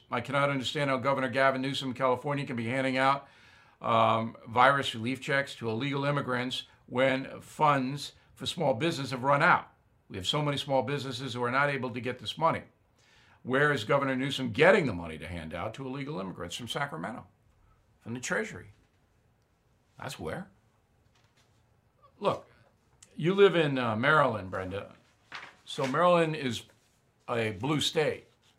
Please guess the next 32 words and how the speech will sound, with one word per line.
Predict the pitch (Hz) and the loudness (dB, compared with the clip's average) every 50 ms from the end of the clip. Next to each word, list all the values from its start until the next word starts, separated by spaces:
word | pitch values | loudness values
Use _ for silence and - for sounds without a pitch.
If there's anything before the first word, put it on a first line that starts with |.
| _ | _
very | - 117 113 147 156 143 | -8 -2 0 2 2 2
liberal, | 131 135 143 131 120 - - - - - - - - | 2 2 0 0 0 -4 -6 -8 -20 -20 -20 -16 -10
but | - 143 139 | -10 -8 -8
you're | 160 185 | -6 -2
not | 185 185 180 | 2 2 2
even | 165 147 139 | 4 2 0
close | 123 - - 165 190 175 - - | -2 -2 0 0 0 2 0 -2
to | - 101 | -6 -6
what | 104 104 - | -8 -8 -4
California | 117 117 113 107 - - 190 190 160 110 85 90 - | -2 -2 -2 -2 -4 -4 -4 -4 -4 -4 -8 -12 -16
is. | - - - _ _ _ _ _ _ _ _ _ _ _ _ _ _ - | -20 -20 -20 _ _ _ _ _ _ _ _ _ _ _ _ _ _ -8
If | - 131 135 135 | -4 -4 -4 -4
the, | - 147 143 135 131 131 131 131 | -2 -2 0 0 0 0 -2 -4
what | 131 135 127 | -4 -6 -6
is | 113 92 | -6 -6
it, | 90 | -10
fifty-two | - - - 151 151 147 190 175 175 - 190 180 | -12 -8 -4 -4 -4 -4 -4 -8 -6 -4 -4 -2
million | 170 175 175 180 180 180 180 170 | 0 0 0 0 0 -2 -4 -2
Californians | 170 170 170 170 165 160 160 175 175 175 180 175 170 - - - - _ - | -2 -2 0 -2 -2 -2 -2 -2 -2 0 -2 -2 -4 -6 -10 -12 -20 _ -8
want | 104 127 156 180 | -2 0 0 0
to | 185 | 0
put | 180 - 185 160 | 0 -2 -4 -4
people | - 165 175 170 - 180 180 175 - | -2 -6 -6 -6 -4 -6 -6 -4 -4
in | - 160 143 143 139 131 123 | -4 -4 -4 -4 -4 -6 -4
Sacramento | - 156 156 143 143 135 131 135 170 208 196 165 147 135 | 0 2 2 2 2 0 -2 0 0 2 2 2 2 2
who | 127 139 143 | 0 2 2
are | 139 135 127 | 2 0 0
so | - - 160 160 175 | -2 -2 0 0 0
far | 170 - 175 170 160 151 143 | 0 -2 0 2 4 4 4
left, | 139 139 156 165 156 151 - - | 2 2 2 2 2 2 0 -6
it's, | 135 117 - - | -10 -10 -10 -12
it's | - - 135 113 - - - - | -12 -10 -10 -10 -10 -12 -14 -14